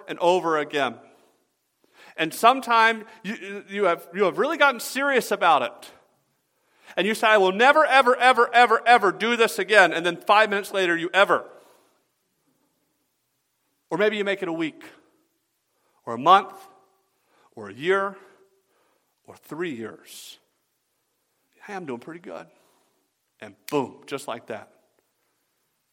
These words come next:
you're right back in. And you even told yourself that you hated what you were doing. And you hated the way it made you feel. And you hated this and you hated that, but it was never enough.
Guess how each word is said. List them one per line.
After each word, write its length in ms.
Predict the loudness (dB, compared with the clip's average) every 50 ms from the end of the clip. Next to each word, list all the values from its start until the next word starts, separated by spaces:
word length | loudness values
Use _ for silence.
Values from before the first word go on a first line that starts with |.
| _ _
you're 120 | -16 -14
right 180 | -14 -14 -14 -14
back 220 | -16 -18 -18 _
in. 160 | -20 -20 -20 _ _ _ _ _ _ _ _ _ _ _ _ _ _ _ _ _ _ _ _ _ _ _ _ _ _ _ _ _ _ _ _ _ _ _ _ _ _ _ _ _ _ _ _ _ _ _ _ _ _ _ _ _ _ _ _ _ _ _ _ _ _ _ _ _ _ _ _ _ _ _ _ _ _ _ _ _ _ _ _ -12
And 100 | -8 -6
you 80 | -4 -4
even 240 | -4 -4 -6 -8
told 400 | -10 -10 -8 -6 -4 -4 -6 -6
yourself 720 | -10 -12 -12 -12 -12 -14 -14 -14 -16 _ _ -20 -20 -20 _ _ _ _ _ _ _ _ _ _ _ _ _ _ _ _ _
that 80 | -20 -16
you 120 | -16 -16
hated 440 | -16 -14 -10 -8 -6 -6 -6 -8 -10
what 160 | -10 -12 -12
you 80 | -12 -14
were 80 | -14
doing. 260 | -12 -12 -14 -14 -16 -18 _ _ _ _ _ _ _ _ _ _ _ _ _ _ _ _ _ _ _ _ -20 -16 -12
And 100 | -8 -8
you 120 | -6 -8 -8
hated 440 | -10 -6 -2 -2 0 0 -2 -4
the 60 | -8 -6
way 160 | -6 -6 -6
it 80 | -6
made 220 | -6 -8 -10 -10 -10
you 80 | -14
feel. 340 | -14 -12 -8 -6 -4 -4 -4 -6 -10 -10
And 140 | -8 -6 -6
you 80 | -6 -8
hated 420 | -6 -4 -2 -2 -2 -2 -6 -4
this 240 | -2 -4 -4 -4 -6
and 80 | -8 -8
you 80 | -8
hated 300 | -4 -2 -2 0 0 0
that, 160 | 0 -2 -2
but 80 | -2 -4
it 20 |
was 160 | -6 -6 -8 -8
never 300 | -8 -8 -6 -6 -8 -8
enough. 720 | -10 -10 -4 -2 -2 -2 -4 -6 -14 -20 -20 -20 -20 _